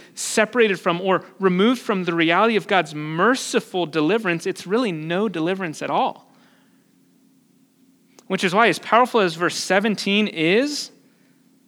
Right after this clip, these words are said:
and has been throughout, throughout the ages of, of the church,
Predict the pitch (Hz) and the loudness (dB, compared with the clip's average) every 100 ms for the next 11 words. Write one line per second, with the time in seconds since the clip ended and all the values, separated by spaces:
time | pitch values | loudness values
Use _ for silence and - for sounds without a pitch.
0 | _ _ _ - 180 165 233 269 185 135 | _ _ _ -8 -4 2 2 2 0 -2
1 | 131 190 190 - 202 202 175 170 202 254 | 2 2 2 0 0 2 0 2 4 4
2 | 165 151 170 151 180 151 143 - 262 175 | 0 0 0 0 -4 -4 -4 2 4 4
3 | 175 - - | 2 -6 -14